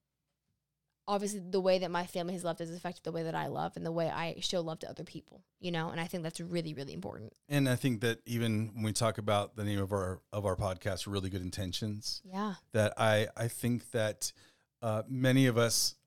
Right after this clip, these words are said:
Speaker 2: uh, our intentions are good, but we've got to follow it through with actions. And
Speaker 1: Agreed.
Speaker 2: so I wanna
Speaker 1: Yeah.
Speaker 2: encourage you, like, put some thought into it, you know, like, it doesn't have to be super expensive. Like, that's, that's the thing I always wanna
Speaker 1: Yeah.
Speaker 2: tell people, like,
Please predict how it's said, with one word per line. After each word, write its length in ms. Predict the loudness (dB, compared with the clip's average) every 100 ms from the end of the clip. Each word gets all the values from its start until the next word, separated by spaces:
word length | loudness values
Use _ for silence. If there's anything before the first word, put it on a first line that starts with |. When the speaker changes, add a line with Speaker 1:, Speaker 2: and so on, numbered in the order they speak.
| _
Speaker 2:
uh, 200 | -2 -2 2
our 180 | 2 2
intentions 680 | -2 -2 0 2 2 4
are 120 | 2
good, 420 | 2 0 2 2 0
but 160 | 0
we've 260 | 2 0 2
got 240 | 4 4
to 80 | 0
follow 340 | 0 0 0 -2
it 60 |
through 160 | -6 -8
with 140 | -6 -10
actions. 680 | -12 -12 -12 -6 -4 -4 -8 _
And 100 | -4
Speaker 1:
Agreed. 100 | 0 2
Speaker 2:
so 200 | 6 8
I 40 |
wanna 160 | 6 4
Speaker 1:
Yeah. 40 |
Speaker 2:
encourage 380 | 0 2 2 4
you, 120 | 4
like, 240 | 4 2 -6 -20 -20 -20 2
put 220 | 4 4
some 200 | 2 0
thought 340 | 2 4 4 2
into 360 | -2 -6 -8
it, 180 | -10 -14 _
you 140 | -8
know, 300 | -2 0 0
like, 320 | -2 -4 -4 -10 _ _
it 100 | 0
doesn't 200 | 2 6
have 100 | 4
to 80 | 4
be 80 | 0
super 320 | 2 2 0
expensive. 640 | 0 0 2 2 0 -2
Like, 140 | -2 4
that's, 260 | 4 4 2
that's 260 | 2 2
the 60 | 0
thing 120 | 0
I 40 | 0
always 180 | 0
wanna 160 | -4 0
Speaker 1:
Yeah. 220 | 2 4
Speaker 2:
tell 140 | 4 2
people, 420 | -2 0 -2 -2 -16 _ _
like, 200 | -2 -2